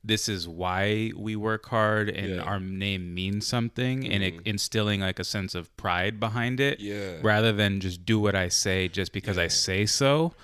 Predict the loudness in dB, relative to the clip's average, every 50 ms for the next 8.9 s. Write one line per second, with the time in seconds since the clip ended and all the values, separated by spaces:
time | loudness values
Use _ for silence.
0 | -20 -12 0 2 2 4 4 2 0 0 -2 -2 -2 -2 -2 -2 -2 -2 -2 -2
1 | -2 -4 -4 -8 -8 -10 -10 -10 -12 -14 -8 -4 -2 2 6 8 8 8 8 8
2 | 4 2 2 2 4 4 4 4 2 0 -4 -6 -6 -6 -4 -4 -4 -4 -4 -6
3 | -8 -8 -8 -4 -2 -2 0 0 -2 -4 -4 -4 -4 -6 -6 -6 -6 -6 -8 -8
4 | -10 -10 -10 -10 -12 -14 -20 -20 -16 _ -6 -4 -2 0 -2 -2 -2 -2 -6 -8
5 | -8 -10 -10 -10 -10 -10 -10 -8 -6 -4 -4 -4 -6 -8 -14 _ _ -20 -18 -12
6 | -10 -8 -8 -6 -6 -4 -4 -4 -4 -4 -4 -4 -6 -8 -8 -10 -12 -14 -16 _
7 | _ _ -10 -8 -6 -6 -8 -10 -14 -14 -12 -10 2 8 8 10 10 10 8 6
8 | 4 2 0 0 4 4 4 4 4 2 2 2 2 -2 -4 -6 -10